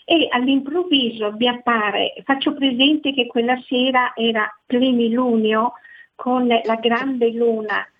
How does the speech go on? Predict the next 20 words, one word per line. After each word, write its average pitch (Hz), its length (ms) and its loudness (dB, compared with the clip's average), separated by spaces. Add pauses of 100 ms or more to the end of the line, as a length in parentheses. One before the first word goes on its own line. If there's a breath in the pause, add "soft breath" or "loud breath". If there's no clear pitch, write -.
(320)
quindi, 269 580 0
eh, 220 260 -2
all'improvviso 277 760 0
mi 233 160 2
appare 226 680 -2
una 220 260 0
sfera 226 680 0
gigantesca 214 1120 -2
blu 233 440 0
pulsante, 220 1200 -2 (400 loud breath)
che 240 160 2
la 233 140 2
vedo 233 380 0
proprio 226 420 -2
coi 208 240 -4
miei 208 200 2
occhi 214 320 -2
fisici, 247 960 0 (540 loud breath)
che 320 340 0
questa 277 360 -2